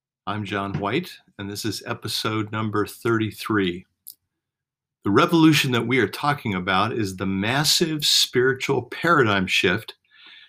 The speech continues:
currently underway in the U S and around the world.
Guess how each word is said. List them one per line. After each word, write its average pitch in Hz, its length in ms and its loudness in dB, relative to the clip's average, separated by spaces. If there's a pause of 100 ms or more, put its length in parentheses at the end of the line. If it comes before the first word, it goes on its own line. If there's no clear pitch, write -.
(160)
currently 160 380 4
underway 127 760 4
in 110 200 -4
the 101 100 -4
U 113 240 2
S 147 320 2 (100)
and 120 380 -2
around 113 480 0
the 113 100 -2
world. 107 460 2